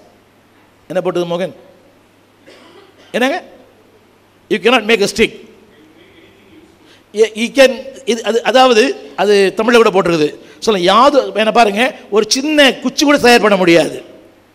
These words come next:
என்னங்க, சின்ன குச்சி கூட? ரெண்டாவது என்ன பாருங்க எல்லாரும், அது எந்த ஒரு பாரத்தையும்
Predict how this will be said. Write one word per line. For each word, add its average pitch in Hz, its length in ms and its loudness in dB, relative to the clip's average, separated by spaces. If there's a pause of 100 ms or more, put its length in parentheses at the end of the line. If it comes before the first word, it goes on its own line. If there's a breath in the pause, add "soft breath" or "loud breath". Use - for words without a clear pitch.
(160)
என்னங்க, 190 300 -2
சின்ன 214 240 -8
குச்சி 240 240 -6
கூட? 247 300 -2 (640 soft breath)
ரெண்டாவது 220 320 4
என்ன 190 140 0
பாருங்க 185 200 2
எல்லாரும், 170 380 0 (260 loud breath)
அது 247 600 4
எந்த 269 320 4
ஒரு 285 260 4
பாரத்தையும் 262 500 4